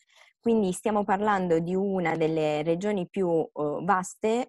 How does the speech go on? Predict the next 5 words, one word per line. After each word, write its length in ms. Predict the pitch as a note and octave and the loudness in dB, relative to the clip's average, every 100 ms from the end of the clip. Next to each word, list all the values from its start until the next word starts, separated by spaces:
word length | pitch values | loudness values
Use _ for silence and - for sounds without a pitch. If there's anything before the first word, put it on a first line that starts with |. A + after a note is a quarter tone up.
| - | -6
eh, 220 | D#3 D3+ | -4 -2
e 100 | - | -2
rappresentative 960 | F#3 - E3 E3+ F#3 D4+ F#3 D3+ E3 E3+ | -2 -2 -4 -4 -4 -4 -4 -4 -2 -2
all'interno 640 | G#3 G3+ D#3+ D3 C#3 C#3+ | -2 -2 -4 -6 -6 -6
dell'Europa. 720 | C#3+ D3 D3 C#3 - - - | -6 -6 -6 -6 -8 -10 -10